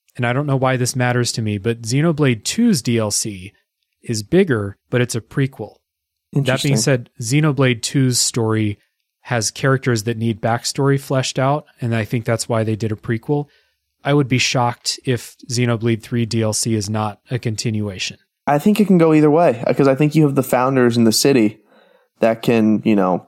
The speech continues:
Speaker 2: you can do storyline there too, 'cause there's a lot of theories out there that Shulk and Rex are two of the six founders, and then, like,
Speaker 1: Mm.
Speaker 2: the original Noah, obviously. So just, like, the, just the fever dream of having the three of them in the same party, I guess, for, like, Xeno
Speaker 1: Yeah.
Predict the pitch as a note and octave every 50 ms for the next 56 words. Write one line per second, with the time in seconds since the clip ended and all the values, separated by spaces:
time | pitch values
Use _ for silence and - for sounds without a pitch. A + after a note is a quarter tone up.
0 | _ - - A#2+ A#2 A#2+ B2 A#2 A#2+ A2+ - - B2 A#2+ A#2+ A#2+ A#2 A2 A2 A2+
1 | A#2 A2+ G#2+ - - C3+ A#2 A2+ A#2+ A#2 A#2 A2+ A2+ A2+ B2+ B2+ A#2+ A2+ - B2+
2 | B2 A#2 A2 A2 A2+ A2 - A#2 A2 G#2 G2 F#2+ - - - - - - - B2
3 | A2 A2 - G#2 G2+ G2+ G2+ G2+ G2 G2 - - - F#2 F#2 F#2 F2+ - - -
4 | - - - C3 A#2+ G#2 G2+ - - - G#2+ - - - G#2+ G2+ F#2+ G2 G#2+ G#2+
5 | G#2+ A2 A2 - - - - - _ _ - G#2+ A2 G#2+ G#2 G#2 A#2 A2+ G2+ G2
6 | G2 G2 G2 G2 F#2 F#2 F#2 F#2+ F#2+ F#2+ G2 G2 - D#2+ G2+ G2+ F2 G#2+ G#2+ -
7 | - G#2+ A2 G#2+ - - - G2 F#2 F2+ E2+ - - - - _ - - _ _
8 | _ - - - B2 - - - A#2 A2 A2 - - G#2 G2 F#2+ F#2+ - - -
9 | _ _ _ _ _ _ _ _ - - - - - - - - A#2+ A2 G2+ A2+
10 | A2 G2 A2 G2+ F#2+ F#2+ F#2+ F#2 - G#2 G2 F#2+ G2+ G2 G2 F#2+ - - A2+ G#2
11 | G2+ G2 G#2+ G2+ G2+ G2+ G2 F#2+ - - G#2 G#2 G#2 G#2 - - - G#2 G#2 A2
12 | B2+ C3+ C#3 - - - C3 C3+ C#3 C#3 C#3 C#3 - - - A2 G#2 G2 - G#2
13 | G#2 G#2+ A2 A2+ A#2+ B2 B2 B2